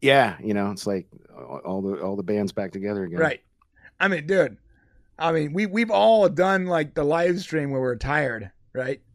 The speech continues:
Speaker 2: And we're not
Speaker 1: Yeah.
Speaker 2: into it. This guy's clearly enjoying himself.
Speaker 1: Yeah.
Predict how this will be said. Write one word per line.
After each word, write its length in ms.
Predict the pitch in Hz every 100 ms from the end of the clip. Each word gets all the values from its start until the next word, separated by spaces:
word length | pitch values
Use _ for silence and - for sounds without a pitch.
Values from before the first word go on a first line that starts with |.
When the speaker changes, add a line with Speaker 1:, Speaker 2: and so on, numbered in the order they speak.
| _ _ -
Speaker 2:
And 140 | 147
we're 80 | 143
not 180 | - 107
Speaker 1:
Yeah. 60 | 156
Speaker 2:
into 140 | 165
it. 80 | -
This 160 | 160 -
guy's 240 | 185 156
clearly 380 | - 175 175 165
enjoying 360 | 143 143 160
himself. 400 | 143 107 110 104 _ _ _ _ _ -
Speaker 1:
Yeah. 280 | 104 95